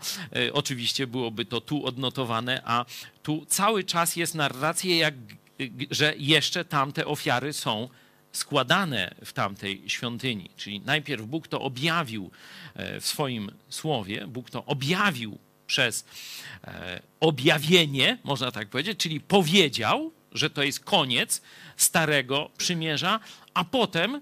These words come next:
historyczne wydarzenia doprowadziły do, e, no, zburzenia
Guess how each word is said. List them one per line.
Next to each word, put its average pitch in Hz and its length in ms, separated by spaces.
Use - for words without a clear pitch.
historyczne 156 680
wydarzenia 190 600
doprowadziły 135 800
do, 107 300
e, - 60
no, 110 320
zburzenia 123 800